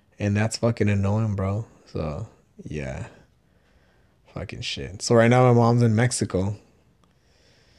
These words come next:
She has to go there 'cause in Mexico, apparently, maybe it's only the,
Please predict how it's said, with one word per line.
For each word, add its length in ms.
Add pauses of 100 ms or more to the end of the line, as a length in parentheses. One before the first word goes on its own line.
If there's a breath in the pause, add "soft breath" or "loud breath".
(180)
She 640
has 320
to 80
go 240
there 160
'cause 240
in 180
Mexico, 640
apparently, 640
maybe 280
it's 160
only 160
the, 380